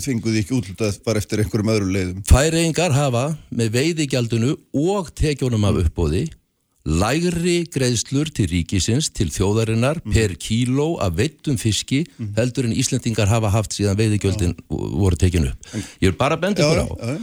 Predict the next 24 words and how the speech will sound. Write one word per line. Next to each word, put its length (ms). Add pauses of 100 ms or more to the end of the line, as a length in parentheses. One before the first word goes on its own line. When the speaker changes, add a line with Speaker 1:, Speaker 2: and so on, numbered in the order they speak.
(120)
Speaker 2:
ef 60
þú 140
leggur 240
saman 420
tekjur 400
færeyska 460
ríkisins 560 (300)
af 180
uppboðum 720 (100)
og 300
veiðigjaldi, 540 (800)
þá 160
hefur 240
það 240
verið, 480 (120)
eh, 600
fjórar 720
til 220
sjö 400
krónur 460 (520)
per 240
kíló 400 (420)
af 140
fiski. 280